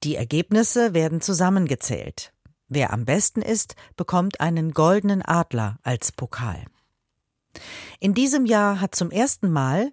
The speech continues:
Domen Preutz gewonnen. Er war dieses Mal mit Abstand der Beste.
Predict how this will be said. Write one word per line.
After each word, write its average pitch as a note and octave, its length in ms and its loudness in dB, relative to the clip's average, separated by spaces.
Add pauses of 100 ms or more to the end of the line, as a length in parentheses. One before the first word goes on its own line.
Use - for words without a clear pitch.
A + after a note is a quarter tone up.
Domen F#3 480 2
Preutz G#3 520 0
gewonnen. A#2 480 -2 (640)
Er F3+ 220 2
war E3 160 4
dieses G#3+ 440 -2
Mal F3+ 260 2
mit D#3 300 -4
Abstand - 720 -2
der D#3+ 120 2
Beste. - 400 -4